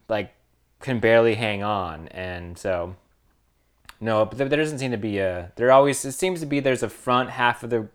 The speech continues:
of the ride that is sort of rotating and, and going fast, and then there's sort of a back half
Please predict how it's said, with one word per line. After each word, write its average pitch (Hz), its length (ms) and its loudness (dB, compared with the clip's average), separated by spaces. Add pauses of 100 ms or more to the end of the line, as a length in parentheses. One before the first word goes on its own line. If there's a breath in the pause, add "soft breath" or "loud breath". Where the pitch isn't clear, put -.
(460 soft breath)
of 101 160 -6
the 110 80 -4
ride 107 420 4
that 98 140 -2
is 95 100 -6
sort 101 140 -6
of 95 180 -6 (840 soft breath)
rotating 135 760 4
and, 117 180 0
and 123 240 -2 (240 loud breath)
going 135 300 6
fast, 127 520 2
and 123 160 -4
then 120 60 0
there's 117 140 0
sort 113 160 -4
of 104 240 -4
a 107 100 0
back 113 460 2
half 101 500 0